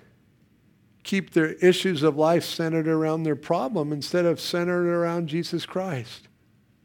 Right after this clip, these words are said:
But he's the problem solver. And when you just keep them centered on the problem in doing so,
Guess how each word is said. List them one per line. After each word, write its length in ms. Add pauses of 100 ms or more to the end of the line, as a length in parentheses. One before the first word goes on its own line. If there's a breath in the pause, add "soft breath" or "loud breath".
(140)
But 120
he's 320
the 80
problem 500
solver. 520 (1800 soft breath)
And 140
when 80
you 100
just 220
keep 180
them 160
centered 420
on 200
the 80
problem 560
in 120
doing 360
so, 560